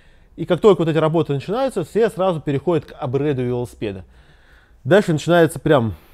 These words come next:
целое поле для творчества. Начинают менять колеса, менять вилки, менять трансмиссии. И тут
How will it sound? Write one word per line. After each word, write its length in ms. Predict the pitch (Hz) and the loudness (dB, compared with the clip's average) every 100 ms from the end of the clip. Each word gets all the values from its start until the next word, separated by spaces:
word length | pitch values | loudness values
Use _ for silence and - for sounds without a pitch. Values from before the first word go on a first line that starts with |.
| - _ _ _ _ _ _ _ | -20 _ _ _ _ _ _ _
целое 280 | 175 139 113 | 0 2 0
поле 280 | 156 123 | -2 -2
для 160 | 107 110 | -2 -8
творчества. 440 | 190 254 214 - | -4 -4 -4 -8
Начинают 460 | 135 - 156 110 98 - _ _ | -12 -8 -6 -6 -8 -16 _ _
менять 300 | 123 175 202 | -4 -2 -2
колеса, 500 | - 127 160 165 143 | -2 -2 0 0 -2
менять 320 | 131 165 180 - | -6 -4 -4 -4
вилки, 380 | 131 156 123 | -4 -4 -4
менять 240 | 117 143 - | -6 -6 -6
трансмиссии. 640 | 117 110 - 156 135 113 - - _ _ _ _ _ _ | -8 -10 -6 -6 -6 -12 -14 -20 _ _ _ _ _ _
И 480 | - 131 127 127 120 | -6 -2 -2 -2 -2
тут 300 | - 247 - | -2 -2 -4